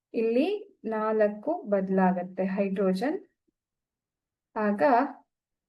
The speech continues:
ಆ, ಸಾರಿ, ಎರಡು. ಹೈಡ್ರೋಜನ್ನ ಸಂಖ್ಯೆ ಸರಿದೂಗ್ತು. ನಂತರ ಆಕ್ಸಿಜನ್, ಇಲ್ಲಿ ನಾಲ್ಕು ಆಕ್ಸಿಜನ್ ಆಗಿದೆ, ಇಲ್ಲಿ ಎರಡು ಆಕ್ಸಿಜನ್ ಇದೆ ಅಲ್ವಾ? So ಒಟ್ಟಾರೆ ಆರು ಆಕ್ಸಿಜನ್ ಆಗ್ತಾ ಇದೆ.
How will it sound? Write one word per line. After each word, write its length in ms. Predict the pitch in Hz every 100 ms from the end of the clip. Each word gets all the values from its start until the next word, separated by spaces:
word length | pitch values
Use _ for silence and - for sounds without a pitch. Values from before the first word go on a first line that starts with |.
| _
ಆ, 240 | 220 226 208
ಸಾರಿ, 260 | - 202 185 - _
ಎರಡು. 580 | 233 214 185 190 - _ _ _ _ _ _ _ _ _ _ _ _ _ -
ಹೈಡ್ರೋಜನ್ನ 640 | 254 254 294 294 277 262
ಸಂಖ್ಯೆ 400 | 262 262 247 254
ಸರಿದೂಗ್ತು. 1080 | 247 254 277 294 220 190 190 277 349 427 _ _ _
ನಂತರ 300 | 240 226 226 294 370 - -
ಆಕ್ಸಿಜನ್, 840 | 233 247 - 320 269 214 185 - - -
ಇಲ್ಲಿ 320 | 240 240 240
ನಾಲ್ಕು 680 | 233 226 233 269 262 285 254
ಆಕ್ಸಿಜನ್ 440 | 262 269 247 254 247
ಆಗಿದೆ, 460 | 240 240 240 277
ಇಲ್ಲಿ 240 | 240 247 339
ಎರಡು 560 | 440 294 214 226 254 269
ಆಕ್ಸಿಜನ್ 540 | 214 - 220 196 202
ಇದೆ 160 | 196 185
ಅಲ್ವಾ? 540 | 185 220 226 262 254 _ _ _
So 60 | 277
ಒಟ್ಟಾರೆ 500 | 247 247 - 254 262
ಆರು 500 | - 233 240 285 311
ಆಕ್ಸಿಜನ್ 560 | 254 247 254 226 233 220
ಆಗ್ತಾ 380 | 208 - 226
ಇದೆ. 600 | 214 185 208 311 370 -